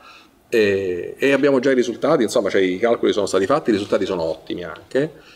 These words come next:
E viene utilizzato in, in varie, eh, unità, eh, pubbliche in Norvegia, anche lì abbiamo dati preliminari su sedici pazienti, zero dropout. Stiamo parlando quindi di un approccio che i pazienti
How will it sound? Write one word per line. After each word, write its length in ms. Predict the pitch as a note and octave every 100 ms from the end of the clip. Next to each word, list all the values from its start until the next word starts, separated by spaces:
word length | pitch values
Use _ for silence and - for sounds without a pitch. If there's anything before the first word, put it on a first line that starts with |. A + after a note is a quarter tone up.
| _ -
E 200 | A#2+ A2+
viene 180 | F#3
utilizzato 480 | F3 D3 C#3 E3+ D3+
in, 200 | B2+ A2+ -
in 480 | A#2 B2 B2+ B2 B2
varie, 840 | B2 E3+ E3+ B2 G2+ G2 F2+ F2+
eh, 340 | - G2 F#2 F2+
unità, 680 | B2 A2 G#2+ A#2 A2+ A#2 -
eh, 180 | G#2 F#2
pubbliche 420 | - A2+ - A2
in 100 | A2+
Norvegia, 800 | G#2+ F#2+ F2 D2 D#2 A#2+ D3+ D3+ -
anche 220 | - A2+
lì 120 | A#2+
abbiamo 540 | G2+ G#2 G2 F#2+ - - _ _ _ _ -
dati 320 | F#2+ G#2 G#2
preliminari 540 | G2+ G2 G2 G#2 G#2 F#2
su 100 | -
sedici 360 | - G2+ F#2
pazienti, 500 | A2 G#2 D#3 D#3+ G#2+
zero 220 | G2 B2 A2
dropout. 800 | F#2+ - D#2 - A2+ - C3+ -
Stiamo 220 | - C3
parlando 260 | D3 A2+ G#2+
quindi 220 | B2+ G2+
di 60 |
un 60 | G#2
approccio 380 | A2 C#3+ - G#2
che 100 | G2+
i 120 | B2
pazienti 520 | A2 - C#3+ - -